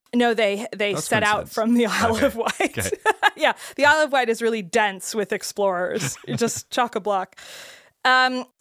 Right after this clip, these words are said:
Speaker 1: they reach Antarctica in January nineteen oh two, and one of the first things they do, I love this, is they get up into these two big observation balloons. So Commander Scott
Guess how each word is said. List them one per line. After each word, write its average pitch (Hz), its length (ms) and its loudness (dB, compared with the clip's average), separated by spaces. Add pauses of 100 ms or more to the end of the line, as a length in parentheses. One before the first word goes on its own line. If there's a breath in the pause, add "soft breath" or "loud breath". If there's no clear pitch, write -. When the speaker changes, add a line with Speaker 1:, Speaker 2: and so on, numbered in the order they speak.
(120)
Speaker 1:
they 262 320 2
reach 285 380 -4
Antarctica 233 580 2
in 214 320 -4
January 220 500 0
nineteen 202 380 -4
oh 190 80 0
two, 233 460 -2 (100)
and 208 200 -4
one 220 160 0
of 220 140 -4
the 208 200 2
first - 400 0
things 254 280 0
they 214 140 0
do, 196 260 -2
I - 140 -2
love 190 240 -2
this, 180 240 -6 (300 loud breath)
is 208 140 -4
they 226 120 0
get 233 220 0
up 240 180 0
into 220 160 -4
these 196 240 -8
two 226 240 -4
big 196 280 -2
observation 196 760 -2
balloons. 240 640 -2
So 196 360 -2
Commander 190 460 -4
Scott 202 520 -2